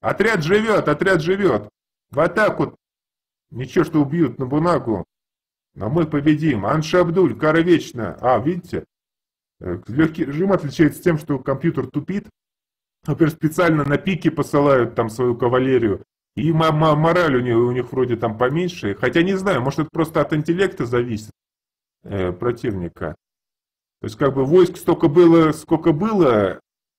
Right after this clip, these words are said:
О. Так. А, и они дерутся. В общем, Анша Абдуль, мы сегодня доказали, что бога Санана есть, он, когда надо, помогает.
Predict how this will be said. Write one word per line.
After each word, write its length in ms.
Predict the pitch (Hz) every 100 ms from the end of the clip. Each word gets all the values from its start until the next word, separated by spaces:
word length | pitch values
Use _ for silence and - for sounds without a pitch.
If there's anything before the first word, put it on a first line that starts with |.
| _
О. 380 | 113 117 90 78 - _ _ _ _ _ _ _ _ _ _ _ _
Так. 260 | 117 87 - _ _ _ _ _ _ _ _
А, 280 | - 82 82
и 180 | - 101
они 300 | 143 143 156
дерутся. 420 | 143 151 151 -
В 40 | 104
общем, 200 | - 113
Анша 340 | 151 156 165
Абдуль, 420 | 151 143 165 214
мы 120 | 175 131
сегодня 280 | 139 131
доказали, 600 | 131 131 147 135 143 127
что 240 | 107 - 113
бога 320 | 107 123 120
Санана 440 | 110 120 127 127
есть, 420 | 123 135 175 180 127
он, 140 | 110
когда 280 | 110 110 117
надо, 280 | 123 113 107
помогает. 800 | 117 117 117 120 139 170 117